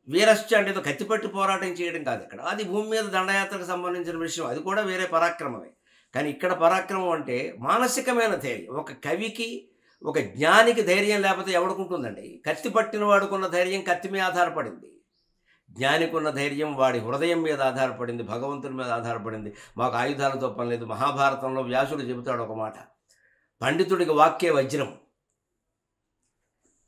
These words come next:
వీరుడికి ఆయుధమే వజ్రం, ధనవంతుడికి దానమే వజ్రం, మిగిలిన వాళ్ళందరికీ వాడు చేసే పనే వజ్రం" అన్నాడు.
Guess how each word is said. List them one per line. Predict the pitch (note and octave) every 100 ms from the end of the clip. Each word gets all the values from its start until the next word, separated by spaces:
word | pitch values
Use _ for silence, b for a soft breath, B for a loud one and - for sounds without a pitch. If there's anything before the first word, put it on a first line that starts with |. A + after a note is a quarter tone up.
| - F#2+
వీరుడికి | F#3 G#3 G3+ F#3
ఆయుధమే | E3 F#3 F3+ F#3
వజ్రం, | F3 C#3+ C#3+ B2+ - - _ _ _ _ _ _ _ _ _ _ -
ధనవంతుడికి | - D3 F3 E3+ E3+ D#3
దానమే | B2+ C#3 D3+ E3 D#3+
వజ్రం, | C#3+ A#2+ C3 G#2+ - _ _ -
మిగిలిన | A#2+ C#3+ F3
వాళ్ళందరికీ | F3+ F3 E3 E3 E3+
వాడు | E3 D3+
చేసే | C#3+ C#3 E3
పనే | E3 D3
వజ్రం" | C#3+ A#2 A#2+ G2
అన్నాడు. | - -